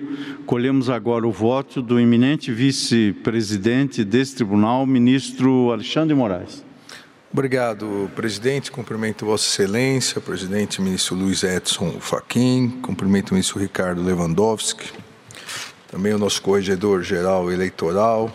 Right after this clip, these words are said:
Speaker 2: ministro Mauro Campbell, ministro Benedito Gonçalves, cumprimentando o relator pelo voto. Ministro Sérgio Banhos e a ministra Maria Cláudia. Também nosso vice-procurador-geral eleitoral, o senhor Paulo Bonet.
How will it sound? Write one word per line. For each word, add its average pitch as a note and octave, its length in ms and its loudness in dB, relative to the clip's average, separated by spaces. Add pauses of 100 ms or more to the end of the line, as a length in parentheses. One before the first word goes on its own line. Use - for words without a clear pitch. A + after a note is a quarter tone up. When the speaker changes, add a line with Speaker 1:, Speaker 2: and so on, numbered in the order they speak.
(140)
Speaker 2:
ministro G2+ 260 -6
Mauro F2+ 240 0
Campbell, A#2 640 0
ministro G2 480 -4 (960)
Benedito G2 360 0
Gonçalves, G#2+ 600 0
cumprimentando G2+ 640 -2
o - 20 0
relator G#2 560 0
pelo F2+ 260 -8 (220)
voto. B2 720 -2 (1300)
Ministro G#2 380 0
Sérgio G2+ 360 0
Banhos A#2 300 0
e B2 60 2
a A2+ 40 0
ministra G2+ 400 0
Maria G2 400 0 (400)
Cláudia. D2 320 -2
Também G#2+ 360 -2 (360)
nosso G2 380 -2 (440)
vice-procurador-geral G#2+ 1000 0
eleitoral, G#2+ 680 0 (160)
o G2 100 -4
senhor F#2+ 280 0
Paulo F#2 380 -2
Bonet. - 340 -4